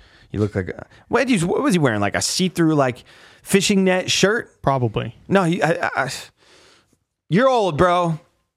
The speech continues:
Speaker 1: Oscar, relax. Uh, you can make the money, but you don't have to be in front of the camera with your fake abs. It's just, it's kinda ridiculous. You know what I mean? And he's older than me.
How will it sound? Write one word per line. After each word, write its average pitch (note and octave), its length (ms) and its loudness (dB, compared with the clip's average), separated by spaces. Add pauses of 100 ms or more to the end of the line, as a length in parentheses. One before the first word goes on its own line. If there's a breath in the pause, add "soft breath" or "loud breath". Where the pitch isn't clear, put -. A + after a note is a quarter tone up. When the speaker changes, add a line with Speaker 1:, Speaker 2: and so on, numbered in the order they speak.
(300)
Speaker 1:
Oscar, F#3 400 2 (300)
relax. F#3 640 0 (460 soft breath)
Uh, C3 400 0
you F3 140 0
can F3+ 160 4
make A3+ 220 2
the A3 80 4
money, F#3+ 320 2
but D3+ 120 2
you D3+ 80 2
don't D#3+ 120 2
have C#3+ 100 -2
to D3 60 -8
be D3 100 2
in C3+ 80 2
front D3+ 220 0
of B2 40 -2
the A#2 60 -2
camera A#2+ 560 0 (300 loud breath)
with C#3 140 2
your C3+ 100 2
fake B2+ 280 0
abs. G2+ 460 0 (240 soft breath)
It's C3+ 160 0
just, - 220 -2 (120)
it's - 120 -12
kinda B2 220 0
ridiculous. G#2 600 -2 (340)
You C#3 100 2
know D#3 80 2
what D#3 80 0
I D3+ 40 0
mean? D#3+ 220 0 (420 loud breath)
And F3+ 100 4
he's D4 140 2
older F3+ 220 2
than D3 140 2
me. F3+ 300 0